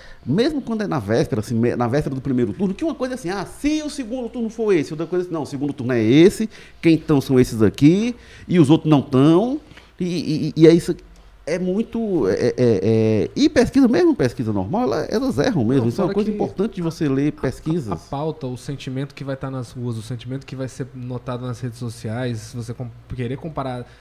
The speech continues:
Speaker 2: no início da campanha eleitoral e no dia da eleição já é totalmente diferente. Imagina agora, que a gente tá há meses do início disso, né? Então não, não tem pé nem cabeça, né? Querer comparar esses dois. O que a gente pode ver na evolução desse cenário daqui,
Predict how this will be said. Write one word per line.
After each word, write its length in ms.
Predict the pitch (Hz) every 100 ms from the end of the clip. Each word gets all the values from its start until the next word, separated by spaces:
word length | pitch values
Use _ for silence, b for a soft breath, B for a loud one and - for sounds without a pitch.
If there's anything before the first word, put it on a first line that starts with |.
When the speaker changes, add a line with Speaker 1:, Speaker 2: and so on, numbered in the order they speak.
| b b
Speaker 2:
no 80 | 135
início 320 | 135 202 233
da 100 | 226
campanha 320 | - 185 165
eleitoral 500 | 156 147 147 131 127
e 60 | 127
no 100 | 131
dia 140 | 127
da 80 | 143
eleição 380 | 143 120 - 156
já 100 | 165
é 140 | 160
totalmente 420 | 156 214 208 202 190
diferente. 360 | 185 180 156
Imagina 300 | 165 165 226
agora, 320 | 220 139 160
que 120 | 127 120
a 40 |
gente 160 | 120 -
tá 140 | 151
há 40 |
meses 520 | 147 131 156 139 123 117
do 80 |
início 400 | 120 117 120 117
disso, 320 | 107 107 107 113
né? 160 | 113 117 B B B
Então 480 | 123 127 127 131 160
não, 120 | 190 156
não 140 | 160
tem 100 | 160
pé 140 | 156 165
nem 100 | 180
cabeça, 460 | 190 160 165 -
né? 140 | 117 117
Querer 220 | 123 123
comparar 420 | 139 131 123 123
esses 280 | 123 - 120
dois. 220 | 123 120
O 80 | 117
que 100 | 117
a 40 |
gente 100 | 131
pode 260 | - 143 151
ver 220 | 135 143
na 100 | 180
evolução 540 | 180 185 196 196 170
desse 160 | 185 196
cenário 420 | 180 180 143 160
daqui, 460 | 175 175 - 170